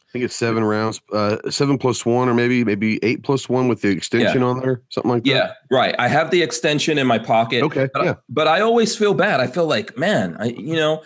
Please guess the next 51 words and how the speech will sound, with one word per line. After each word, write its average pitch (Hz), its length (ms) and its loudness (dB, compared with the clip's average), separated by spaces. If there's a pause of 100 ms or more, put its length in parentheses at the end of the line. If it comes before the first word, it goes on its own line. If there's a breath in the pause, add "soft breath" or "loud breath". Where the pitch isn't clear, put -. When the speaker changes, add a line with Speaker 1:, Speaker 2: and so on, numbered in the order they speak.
(120)
Speaker 2:
if 117 140 -2
I 175 100 2
needed 180 320 2
my 151 160 2
Glock 139 320 2
nineteen, 135 380 0
if 120 100 0
I 165 60 2
really 175 360 4
got 135 220 4
into 151 260 0
something 110 560 -2 (160 loud breath)
and 104 140 2
this 139 160 2
is 131 100 -2
all 139 160 4
I 123 80 4
have, 147 340 0
'cause 110 180 -2
I'm 120 180 0
getting, 123 340 0
like, 98 400 0 (280)
I'm, 113 280 2
I'm 120 120 2
trying 151 180 0
to 143 60 0
be 113 100 2
sexy 120 760 -2
walking 123 380 0
<laughs> - 40 -2
around, 110 720 2 (480 loud breath)
you 131 120 2
know, 113 160 4
with 117 200 2
this, 123 380 2
uh, 107 320 4 (240)
with 123 140 -2
this 127 200 0
single 151 300 2
stack 120 340 0
Glock 147 400 2
on 104 200 2
me. 98 180 2
If - 100 -2
I 123 60 2
really 156 300 0
got 139 240 2
into 190 200 0
something, 110 400 -2
then 135 260 0
what? - 260 -4